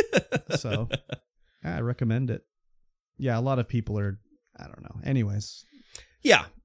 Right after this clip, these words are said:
Speaker 1: They're
Speaker 2: I've
Speaker 1: just,
Speaker 2: seen the complaints.
Speaker 1: they're just complaining about it. Doing not necessar-, like, they're doing, uh, I c-, consider unfair comparisons. Like, not that I think it's being done, like,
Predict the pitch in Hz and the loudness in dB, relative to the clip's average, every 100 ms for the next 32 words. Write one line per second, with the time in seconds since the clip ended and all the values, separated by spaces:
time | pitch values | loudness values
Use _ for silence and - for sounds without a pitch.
0 | _ _ - _ - 165 120 147 123 117 | _ _ -20 _ 0 2 2 2 2 0
1 | 110 110 110 - 135 123 - 123 117 117 | 0 0 0 -2 -2 -2 -2 -2 0 2
2 | 117 113 113 117 - _ _ - - - | 4 4 2 2 -2 _ _ -18 -18 -18
3 | - 143 139 131 127 - _ _ - 147 | -8 2 4 6 4 0 _ _ 0 2
4 | 143 147 135 131 - 139 131 156 147 - | 4 4 2 0 -2 -2 2 2 2 2
5 | 160 170 180 - 143 - 160 196 - - | 2 4 4 2 -4 -2 2 2 0 -8
6 | - 156 - 139 - 127 123 123 107 110 | -2 -2 0 0 2 2 2 0 -2 0
7 | 113 107 - 113 110 113 110 - - - | 0 -2 -2 -2 0 0 -2 -4 -14 -20
8 | - - - - - - _ - 156 151 | -20 -20 -20 -20 -20 -20 _ 2 4 6
9 | 151 139 180 170 151 - 147 127 131 127 | 6 6 6 4 4 2 4 6 6 6
10 | 123 120 - _ _ _ _ - 131 120 | 6 4 0 _ _ _ _ -6 -2 0
11 | 117 - - | 0 -4 -18